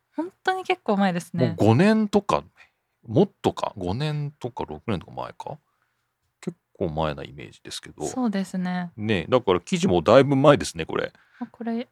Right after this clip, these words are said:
Speaker 1: いつですか？
Speaker 2: カープ女子の心を掴んだ広島に学ぶマーケティングの視点っ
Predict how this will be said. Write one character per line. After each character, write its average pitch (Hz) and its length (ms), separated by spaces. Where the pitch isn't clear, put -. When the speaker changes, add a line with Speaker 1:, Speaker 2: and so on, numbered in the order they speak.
Speaker 1:
い 220 60
つ 185 180
で 170 160
す - 100
か？ - 140
Speaker 2:
カ 185 240
ー 185 40
プ 180 180
女 175 120
子 170 140
の 117 140
心 117 320
を 90 40
掴 110 240
ん 95 40
だ 80 100
広 117 240
島 123 180
に 110 100
学 101 240
ぶ 87 120
マ 101 160
ー 123 60
ケ 127 120
テ 117 120
ィ 110 60
ン - 20
グ 101 80
の 92 80
視 - 120
点 80 180
っ - 20